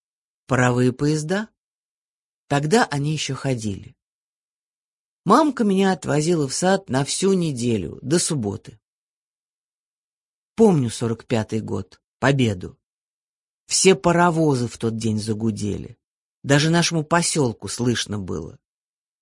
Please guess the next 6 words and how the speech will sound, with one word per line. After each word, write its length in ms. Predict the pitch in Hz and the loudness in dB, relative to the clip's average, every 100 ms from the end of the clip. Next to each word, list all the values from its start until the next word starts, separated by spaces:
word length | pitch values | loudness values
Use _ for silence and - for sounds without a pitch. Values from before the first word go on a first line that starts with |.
| _ _ | _ _
Люди 260 | 147 170 160 | 2 4 2
закричали 720 | 147 139 143 139 208 220 214 | 0 -2 -4 -2 2 4 4
и 140 | - | 0
побежали 560 | 135 131 139 151 165 151 | -4 -2 0 2 2 2
на 180 | 147 | 2
улицу. 640 | 143 135 117 101 - - | 2 0 -2 -6 -12 -16